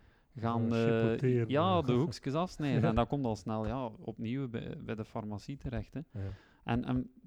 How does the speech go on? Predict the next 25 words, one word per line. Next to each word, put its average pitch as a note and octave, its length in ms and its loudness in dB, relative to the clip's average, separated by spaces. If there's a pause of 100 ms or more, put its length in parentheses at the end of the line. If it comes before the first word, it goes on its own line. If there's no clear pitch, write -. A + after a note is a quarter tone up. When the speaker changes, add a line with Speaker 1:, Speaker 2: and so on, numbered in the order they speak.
(140)
Speaker 1:
dat B2+ 280 2
is D3 160 0
zo A#2+ 240 0
jammer C#3 280 0
natuurlijk, C3+ 460 -4
want A2+ 280 -2
daar B2+ 180 2 (180)
draait A2+ 680 -2
het - 220 -8
uiteindelijk C3 560 -2
niet, B2 300 -4 (640)
eh, A2 320 2 (100)
niet B2 320 -2
om. B2+ 260 -2 (420)
Het - 80 -20
is A#2+ 100 -2
daarom D#3+ 200 2
dat F3 100 2
ik E3 60 -4
hier F3 100 0
op E3 60 -4
mijn C#3 140 0
bord F3+ 180 0
schreef F3+ 300 -2
van... D#3+ 240 -6